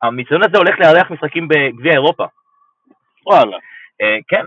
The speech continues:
Speaker 1: הם יהיו בגביע אירופה, אני, אני לא יודע אם מותר לו או לא, אה, אנחנו, הם ישחקו בליגה השלישית באירופה, ה-Conference League,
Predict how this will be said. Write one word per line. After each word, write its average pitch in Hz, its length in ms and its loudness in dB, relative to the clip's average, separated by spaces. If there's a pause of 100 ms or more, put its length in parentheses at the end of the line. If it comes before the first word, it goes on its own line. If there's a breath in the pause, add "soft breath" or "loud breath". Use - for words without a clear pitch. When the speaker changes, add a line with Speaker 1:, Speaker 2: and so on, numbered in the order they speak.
Speaker 1:
הם 101 100 -14
יהיו 113 120 -6
בגביע 147 280 0
אירופה, 139 280 2
אני, 123 200 -6
אני 110 140 -8
לא 127 100 0
יודע 156 240 2
אם 151 120 -4
מותר 135 420 -2
לו 135 120 -6
או 110 100 -4
לא, 131 320 -2 (120)
אה, 107 220 -4
אנחנו, 101 280 -10
הם 110 100 -14
ישחקו 127 340 -12
בליגה 131 360 -2
השלישית 123 480 -10
באירופה, 120 440 -6
ה-Conference 135 960 -6
League, 190 200 -6